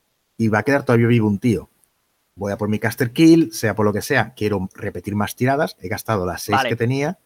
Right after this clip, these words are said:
Speaker 2: Y, y le haces el ataque de Agatón.
Speaker 1: Y
Speaker 2: Al
Speaker 1: mato
Speaker 2: tío ese matas
Speaker 1: Exacto.
Speaker 2: y haces el
Speaker 1: Agatón
Speaker 2: reroll.
Speaker 1: hace el tío, lo mata.
Speaker 2: Y haces
Speaker 1: Exactamente,
Speaker 2: el
Speaker 1: el tío
Speaker 2: reroll.
Speaker 1: lo mata y
Speaker 2: Vale.
Speaker 1: recibes el, el sol y continúas con tus hechizos.
Speaker 2: Ahora sí que te he entendido. Ahora sí.
Speaker 1: Claro, claro, claro.
Speaker 2: Claro, claro. Yo pensaba que, que activabas el hechizo, digo, pero claro,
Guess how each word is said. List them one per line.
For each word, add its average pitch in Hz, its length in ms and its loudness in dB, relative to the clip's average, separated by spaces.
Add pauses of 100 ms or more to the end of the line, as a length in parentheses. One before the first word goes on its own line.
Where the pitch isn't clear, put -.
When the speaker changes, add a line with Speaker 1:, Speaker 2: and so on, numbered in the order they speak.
(120)
Speaker 2:
Y, 151 100 -14 (160)
y - 20 -2
le 139 80 0
haces 151 220 -4
el 156 80 0
ataque 147 240 0
de 123 80 -2
Agatón. 117 340 0
Speaker 1:
Y 120 60 8
Speaker 2:
Al 117 60 4
Speaker 1:
mato 127 360 4
Speaker 2:
tío 156 160 2
ese 165 240 -2
matas 165 400 0
Speaker 1:
Exacto. - 280 -2
Speaker 2:
y 143 60 -2
haces 123 120 4
el 120 60 6
Speaker 1:
Agatón 143 200 4
Speaker 2:
reroll. 127 220 2
Speaker 1:
hace 135 100 0
el 127 100 0
tío, 170 260 0
lo 117 100 2
mata. 127 340 -4 (380)
Speaker 2:
Y 117 60 -8
haces 107 120 -6
Speaker 1:
Exactamente, 107 280 -4
Speaker 2:
el - 0 -
Speaker 1:
el 135 40 -4
tío 123 60 -8
Speaker 2:
reroll. 101 120 -4
Speaker 1:
lo 104 80 0
mata 135 380 -2
y 135 100 0
Speaker 2:
Vale. 117 120 2
Speaker 1:
recibes 120 340 2
el, 90 460 -4 (260)
el 98 120 -6
sol 165 400 2
y 117 60 -8
continúas 110 480 0
con 90 100 -6
tus - 160 -16
hechizos. - 320 -6
Speaker 2:
Ahora 120 460 0
sí - 140 -12
que 113 80 -12
te 110 60 -10
he - 20 -10
entendido. 98 440 -16 (200)
Ahora 143 580 2
sí. - 100 -10
Speaker 1:
Claro, - 240 -6
claro, 90 300 -8
claro. - 260 -20
Speaker 2:
Claro, 110 320 -6
claro. 104 200 -10
Yo 123 60 -8
pensaba 151 240 -2
que, 190 180 -6
que 147 100 -6
activabas 123 480 -4
el 165 100 -10
hechizo, 175 420 -6
digo, 101 180 -10
pero 92 160 -16
claro, 139 200 -10